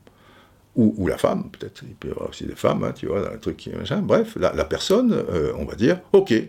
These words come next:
là tu lui donnes trois ou cinq ans, et, euh,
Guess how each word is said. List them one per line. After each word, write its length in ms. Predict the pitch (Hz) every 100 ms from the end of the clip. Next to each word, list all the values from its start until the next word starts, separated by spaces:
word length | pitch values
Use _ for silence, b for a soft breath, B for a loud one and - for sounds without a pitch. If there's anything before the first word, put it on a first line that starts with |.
| -
là 140 | 104
tu 140 | 110 98
lui 80 | 87
donnes 220 | 92 90
trois 260 | - 110
ou 100 | 98
cinq 340 | 82 - 71 76
ans, 400 | 85 107 110 80
et, 40 |
euh, 360 | 76 69 62